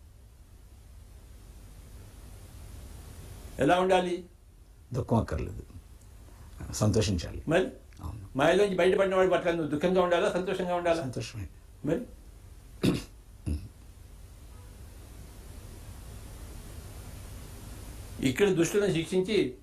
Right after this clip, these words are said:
Speaker 1: పైలోకి పంపించి అక్కడ శిష్టులను చేసింది అది కరోనా. ఇది మెగా పిక్చర్ చూడడాన్ని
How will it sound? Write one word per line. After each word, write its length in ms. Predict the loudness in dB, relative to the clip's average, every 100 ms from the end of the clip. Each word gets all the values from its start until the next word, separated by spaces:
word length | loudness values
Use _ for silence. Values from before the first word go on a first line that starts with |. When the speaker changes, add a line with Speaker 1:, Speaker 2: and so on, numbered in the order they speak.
| -8 2
Speaker 1:
పైలోకి 340 | 4 6 6
పంపించి 240 | 4 4 2
అక్కడ 140 | 2
శిష్టులను 440 | 0 0 6 6 6
చేసింది 340 | 2 0 -4
అది 160 | -6 -2
కరోనా. 320 | 0 0 -2 -10 -20 -20 -20 -20 -20 -20 -20 -20 -20 -20 -18 -18 -18 -18 -18 -18 -18 -16 -16 -14 -14 -16 -16 -16 -16 -14 -14 -14 -14 -14 -14 -14 -14 -14 -14 -14 -12 -12 -4
ఇది 160 | 2 6
మెగా 280 | 6 6 6
పిక్చర్ 340 | 4 0 0
చూడడాన్ని 480 | 0 0 0 -4 -6